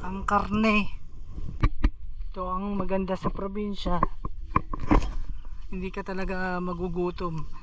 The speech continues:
Basta meron ka lang palay. Ang ulam, madali na yan.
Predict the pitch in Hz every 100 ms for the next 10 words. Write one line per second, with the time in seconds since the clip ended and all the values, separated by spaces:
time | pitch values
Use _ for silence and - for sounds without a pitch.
0 | - - 170 185 190 185 185 190 190 180
1 | 196 185 180 185 190 180 160 - - -
2 | - - - 196 - 202 202 196 185 180
3 | 180 185 190 196 196 185 165 160